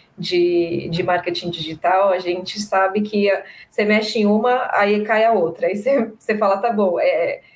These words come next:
e aí eu vou, eu vou tentar equilibrar, assim, até realmente achar o ponto comum", ou realmente você abre mão, né? Você fala, "Tá bom, esse mês eu quero, eu vou gastar mais num C P A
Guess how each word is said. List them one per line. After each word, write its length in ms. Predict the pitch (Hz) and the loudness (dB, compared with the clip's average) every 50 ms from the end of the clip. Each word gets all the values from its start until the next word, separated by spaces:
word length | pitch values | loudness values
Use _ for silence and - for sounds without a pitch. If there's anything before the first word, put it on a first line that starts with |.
| _ _ - | _ _ -4
e 60 | 196 | -4
aí 160 | 196 196 196 190 | -4 -2 -2 -4
eu 160 | 202 202 202 | -6 -6 -2
vou, 180 | 202 208 202 | 0 0 0
eu 80 | 208 202 | 2 2
vou 160 | 214 214 214 | 0 0 0
tentar 300 | 220 214 214 - 220 208 | 0 -2 0 0 -2 -2
equilibrar, 540 | 208 - - 214 208 208 185 190 185 190 208 | -2 -4 -2 0 0 0 2 2 2 2 0
assim, 280 | 214 - - 208 202 208 | -2 -4 -4 -2 0 0
até 220 | 208 208 208 202 | 2 2 0 0
realmente 440 | - 247 220 214 214 208 214 - 214 | 2 2 2 2 2 0 0 0 -2
achar 220 | - - - 202 | -2 0 0 0
o 100 | 202 208 | 0 0
ponto 220 | 202 196 208 208 - | 0 -2 -2 -2 0
comum", 220 | 220 202 208 208 | 0 2 4 4
ou 200 | 208 226 226 233 | 4 2 2 2
realmente 380 | 254 240 240 240 240 240 - 240 | 0 0 0 0 -2 -4 -2 -2
você 220 | 240 247 - 254 | -2 -2 0 0
abre 200 | 233 233 247 277 | 0 0 0 0
mão, 280 | 311 349 254 214 202 196 | 0 2 2 2 2 0
né? 100 | 180 180 | -2 -4
Você 140 | 185 - | -6 -6
fala, 200 | - 196 180 180 | -2 0 0 2
"Tá 120 | 185 214 220 | 2 0 0
bom, 180 | 214 196 170 | 2 2 0
esse 180 | 170 170 - 214 | 0 -2 -4 -4
mês 240 | 196 185 180 190 208 | -4 -2 -2 -2 -2
eu 140 | 208 208 208 | -4 -2 0
quero, 320 | 208 190 190 196 190 190 - - - - - | 0 0 0 0 -2 -6 -8 -14 -20 -10 -8
eu 100 | 185 185 | -4 -4
vou 140 | 190 185 185 | -2 -2 -2
gastar 340 | 185 185 185 - 196 190 | -2 -2 -2 -2 -2 -2
mais 240 | 185 180 180 185 185 | 0 0 -2 -2 -2
num 120 | 190 190 202 | -4 -6 -4
C 160 | - 196 196 | -4 -6 -6
P 200 | - - 190 185 | -4 -2 0 0
A 320 | 180 175 175 185 214 233 | 2 2 2 2 0 -2